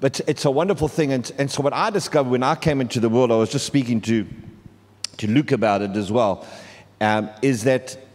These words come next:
when you come, and this, this is what, not what I was going to speak about, but when I saw the way your s-, the service was going, um, I felt I needed to speak to your heart,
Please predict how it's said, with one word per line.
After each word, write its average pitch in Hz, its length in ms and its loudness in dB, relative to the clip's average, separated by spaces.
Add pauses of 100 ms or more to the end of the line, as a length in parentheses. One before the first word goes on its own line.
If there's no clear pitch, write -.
(200)
when 147 260 0
you 202 100 0
come, 147 260 2
and 127 120 0
this, 120 140 -6
this 143 160 -4
is 123 100 -6
what, 139 160 2
not 143 120 -2
what 143 80 0
I - 20 2
was 113 100 -2
going 110 180 0
to 107 60 -2
speak 156 300 -4
about, 107 240 0
but 101 80 -4
when 113 120 2
I 113 60 2
saw 156 260 -2
the 131 80 2
way 120 140 2
your 117 140 2
s-, - 200 -6
the 113 140 -6
service 117 420 -2
was 101 200 -2
going, 113 380 0 (520)
um, 110 460 0 (220)
I 117 100 0
felt 151 260 0
I 123 120 2
needed 147 320 0
to 123 100 -2
speak 151 380 -4
to 127 100 2
your 117 180 2
heart, 151 460 0